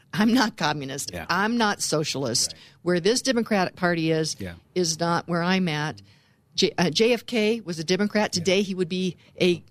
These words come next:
Speaker 1: Republican.
Speaker 2: Yeah, conservative Republican.
Speaker 1: Conservative
Speaker 2: Yeah.
Speaker 1: Republican.
Speaker 2: Yeah.
Speaker 1: So blue dog Democrats,
Speaker 2: Mm-hmm.
Speaker 1: um, unaffiliated,
Speaker 2: Mm-hmm.
Speaker 1: libertarians,
Speaker 2: Mm-hmm.
Speaker 1: conservatives, and Republicans.
Speaker 2: Yeah.
Speaker 1: We need to all come together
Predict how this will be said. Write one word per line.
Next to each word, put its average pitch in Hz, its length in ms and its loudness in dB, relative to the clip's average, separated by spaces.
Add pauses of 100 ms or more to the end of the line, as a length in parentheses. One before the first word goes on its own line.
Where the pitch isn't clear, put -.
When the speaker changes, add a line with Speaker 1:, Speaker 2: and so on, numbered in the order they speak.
(180)
Speaker 1:
Republican. 165 760 0
Speaker 2:
Yeah, 123 140 4
conservative 123 540 2
Republican. 104 380 -2
Speaker 1:
Conservative 190 380 2
Speaker 2:
Yeah. 170 60 -8
Speaker 1:
Republican. 151 400 -4
Speaker 2:
Yeah. 95 100 -4 (240)
Speaker 1:
So 190 260 2 (100)
blue 233 200 4
dog 226 260 2
Democrats, 135 640 -4
Speaker 2:
Mm-hmm. - 760 -4
Speaker 1:
um, 156 420 0 (380)
unaffiliated, 151 680 0
Speaker 2:
Mm-hmm. 107 320 -6 (500)
Speaker 1:
libertarians, 165 1000 0
Speaker 2:
Mm-hmm. 120 140 -8 (380)
Speaker 1:
conservatives, 202 1000 2 (1300)
and 185 100 4
Republicans. 170 800 0
Speaker 2:
Yeah. 110 60 -14 (320)
Speaker 1:
We 214 180 6
need 233 180 4
to 190 120 2
all 190 220 2
come 220 220 0
together 165 580 0